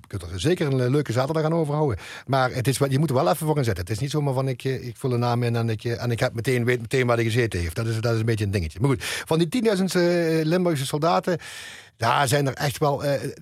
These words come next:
de overgrote merendeel is, is daar in Rusland geweest. En, en dus, ja, en daar zijn er dus ook maar heel weinig van teruggekomen. Ja,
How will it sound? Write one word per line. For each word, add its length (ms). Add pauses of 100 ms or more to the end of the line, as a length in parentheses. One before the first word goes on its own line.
de 100
overgrote 440
merendeel 540
is, 220
is 180
daar 140
in 100
Rusland 320
geweest. 340
En, 180
en 120
dus, 280
ja, 220
en 60
daar 160
zijn 180
er 80
dus 140
ook 140
maar 100
heel 160
weinig 200
van 100
teruggekomen. 500
Ja, 160